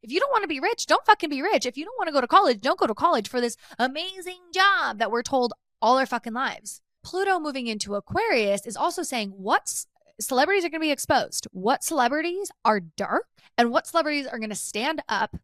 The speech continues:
and help us evolve together. Because celebrities have the money and the power to change the world. Granted, it needs all of us. We all need to rise above and help. But Taylor Swift is a great example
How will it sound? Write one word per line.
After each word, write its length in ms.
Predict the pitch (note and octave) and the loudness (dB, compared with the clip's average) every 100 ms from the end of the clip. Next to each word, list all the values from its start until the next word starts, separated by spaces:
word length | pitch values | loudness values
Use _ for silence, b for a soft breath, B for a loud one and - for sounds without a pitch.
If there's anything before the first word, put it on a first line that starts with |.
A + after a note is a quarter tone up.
| _ - | _ -2
and 120 | G#3+ | -2
help 320 | - D4 - - | 0 0 0 -4
us 360 | G#3 G#3 - - _ _ | -6 -6 -10 -14 _ _
evolve 560 | A#3+ A#3 G3 G#3+ A3 G3+ | -10 -4 2 2 2 -4
together. 480 | - A3 G3+ - - b b _ | -8 -4 -6 -8 -18 b b _
Because 240 | B3+ B3+ | -2 -2
celebrities 600 | - A3 B3+ G#4 D#4+ C#4 | -2 0 0 2 0 -4
have 260 | - A#3+ G3+ | -2 -2 0
the 100 | G#3+ | -4
money 680 | F#3+ G#3 C4+ C#4 G3 G3+ D4+ _ _ _ - | -2 -2 -2 -4 -8 -8 -10 _ _ _ -6
and 160 | G#3 | -2
the 120 | G3 F#3+ | -2 -4
power 680 | - - C4 C4+ F3+ - - _ | -10 -8 -6 -6 -8 -16 -20 _
to 160 | - A3+ | -14 -12
change 480 | G3+ - _ G3+ - _ | -14 -16 _ -20 -20 _
the 100 | G3+ | -10
world. 360 | G3 - - - | -10 -12 -16 -8
Granted, 320 | - A3+ A#3+ A#3 | -2 0 0 -2
it 140 | G#3+ | -6
needs 240 | A3 A#3+ - | -8 -10 -4
all 120 | A3 | -2
of 80 | F#3+ | -2
us. 220 | F#3 - | -6 -12
We 120 | G#3 G3 | -12 -12
all 200 | A3+ A3 | -6 -6
need 180 | B3+ B3+ | -6 -8
to 100 | A#3 | -6
rise 220 | G#3+ G3 | -4 -4
above 280 | F#3 F#3+ F#3+ F#3 | -4 -4 -4 -6
and 120 | F#3 | -6
help. 320 | B3 A3+ - b b | 0 0 -2 b b
But 100 | B3 | -6
Taylor 240 | A#3+ C4 D4 | -2 -2 -4
Swift 240 | - B3+ | -6 -8
is 100 | A#3+ | -12
a 60 | G#3 | -6
great 180 | A3 B3 | -4 -4
example 520 | G#3 F#3+ G3 F#3+ | -4 -8 -4 -6